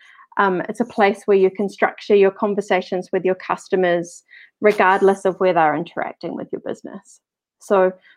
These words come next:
be it Google Assistant or Alexa or reaching out to a contact center or even a chatbot, Talk Via is a, like, a one-stop shop for you to go and develop,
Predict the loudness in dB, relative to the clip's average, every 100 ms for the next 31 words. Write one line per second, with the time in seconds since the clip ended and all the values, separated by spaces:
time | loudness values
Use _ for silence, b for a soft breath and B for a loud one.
0 | _ 0 2 2 4 4 2 0 -6 -2
1 | 0 0 -2 -2 0 2 0 0 2 4
2 | 6 4 0 -2 -2 -4 -8 -8 -10 -14
3 | -12 -4 -4 -2 -6 -6 -6 -4 -4 2
4 | 4 4 2 0 0 -2 -6 -6 -6 -4
5 | 2 0 0 _ b b b _ -4 -2
6 | 0 2 2 2 2 2 0 -2 -8 -4
7 | 0 2 2 0 -4 -6 -6 -6 -4 -4
8 | -8 -6 0 2 2 2 0 0 -2 0
9 | 2 2 0